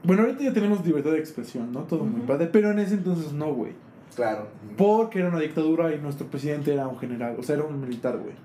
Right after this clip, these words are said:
Speaker 3: Que de hecho ya somos de los pocos países que tenemos libertad de expresión.
Speaker 1: Sí, güey.
Speaker 3: Por
Speaker 1: Entonces
Speaker 3: cierto.
Speaker 1: este pendejo, <laughs> como no había libertad de expresión, tenía espías, güey. O sea, y no es mamada, güey, tenía espías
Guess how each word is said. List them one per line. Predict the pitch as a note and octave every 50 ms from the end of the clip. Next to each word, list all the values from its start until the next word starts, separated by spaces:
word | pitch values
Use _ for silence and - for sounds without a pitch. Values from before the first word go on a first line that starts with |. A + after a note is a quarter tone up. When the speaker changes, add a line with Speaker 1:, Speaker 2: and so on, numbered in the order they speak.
| - -
Speaker 3:
Que | - C3+
de | C3+
hecho | C#3 D3+ E3
ya | D#3+
somos | D#3+ D#3+ D#3 C#3
de | C3
los | A#2 A2
pocos | A2 - C3+ - F3+ E3+
países | - C3 B2 A#2+ A2+ A#2+ -
que | - A#2
tenemos | - G#2 G#2 G#2+ G#2+ A2 A2 G#2
libertad | G#2+ F#2+ F#2+ F#2 - F#2
de | F2+
expresión. | E2+ - - - - - - -
Speaker 1:
Sí, | E3+ E3 E3 E3
güey. | D#3+ C#3 C3 A2+ A2 F#2+ F2 - - - - - - -
Speaker 3:
Por | F#3 F3+
Speaker 1:
Entonces | F#3+ F#3+ F3+ F#3+ A3 A3 A3 G3+ A3 G3+
Speaker 3:
cierto. | G#3 G#3+
Speaker 1:
este | G#3 - A#3
pendejo, | F3+ F#3 F3+ F3+ F3+ F#3 F#3 F#3 F#3+ F#3 F3+ - - - - - - - -
<laughs> | - - - - - - -
como | A3 G#3 F3+
no | - A3+
había | G#3 F#3+ F#3+
libertad | G#3 G3+ F3 D#3 - - D#3+
de | E3
expresión, | E3 D#3+ - C#3+ C3 - D3 C#3+ D3 - - - - - - - - - - - - - -
tenía | - F3 E3+ F3 F3+ F#3 F#3
espías, | F3+ F3+ - - F3+ F#3 F#3 E3 C#3+ C3+ C3+
güey. | B2 B2
O | B2
sea, | D3 D3
y | D#3+ F#3 F3+
no | F#3 G#3+
es | A3+ A3+
mamada, | A#3+ A3 F#3+ F#3+ G3 F#3 D#3
güey, | B2+ C3 C3
tenía | B2+ C#3+ C#3+ D#3+ F3+
espías | F3 - - F3 D#3+ D3+ C#3+ - - - -